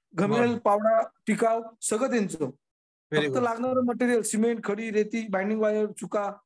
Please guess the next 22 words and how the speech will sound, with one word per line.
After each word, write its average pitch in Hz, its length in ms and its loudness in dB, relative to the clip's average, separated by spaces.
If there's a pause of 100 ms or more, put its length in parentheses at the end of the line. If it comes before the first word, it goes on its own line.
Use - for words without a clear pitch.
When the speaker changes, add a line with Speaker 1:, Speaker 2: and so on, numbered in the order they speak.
(280)
Speaker 1:
खिळे, 208 240 2
apply 202 360 0 (400)
हे 214 60 0
आपलं. 160 320 -2 (520)
मग 208 240 -2
ते 247 60 2
उक्त 233 320 0
काम 262 180 0
असतं, 226 240 0 (380)
त्याच्यामुळे 226 400 0
आम्हाला 233 300 -2 (480)
problem 233 400 -4
येत 247 160 0
नाही 196 120 0
sir. 156 160 -2 (280)
Square 233 400 -2
meter 233 240 -2
आणि 233 140 0
cubic 208 200 -2
meter 220 220 0
कामं 220 200 -4
देतो, 214 380 -4